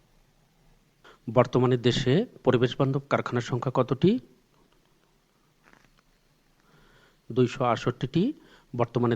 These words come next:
দেশে পরিবেশ বান্ধব কারখানার সংখ্যা দুইশো আটষট্টিটি। বিশ্বের শীর্ষ একশোটি উচ্চ রেটিং প্রাপ্ত এলইডি কারখানার মধ্যে বাংলাদেশে রয়েছে কতটি?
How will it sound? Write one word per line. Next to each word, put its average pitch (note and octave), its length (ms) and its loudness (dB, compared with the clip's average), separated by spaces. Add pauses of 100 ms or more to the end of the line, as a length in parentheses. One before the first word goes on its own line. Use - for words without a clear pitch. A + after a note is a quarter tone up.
দেশে A#2 220 0 (300)
পরিবেশ A#2+ 340 2
বান্ধব B2 220 -2 (100)
কারখানার A#2+ 360 0
সংখ্যা A#2+ 280 -2
দুইশো A#2+ 260 2
আটষট্টিটি। - 520 2 (1300)
বিশ্বের B2 360 0 (100)
শীর্ষ - 220 -2 (340)
একশোটি B2 360 -4
উচ্চ - 140 -6 (140)
রেটিং A2+ 200 -2 (120)
প্রাপ্ত - 300 -2 (640)
এলইডি A2+ 360 2
কারখানার A#2 460 -2
মধ্যে A#2 300 0 (600)
বাংলাদেশে A#2 460 0
রয়েছে A#2+ 220 -2 (120)
কতটি? C3+ 320 0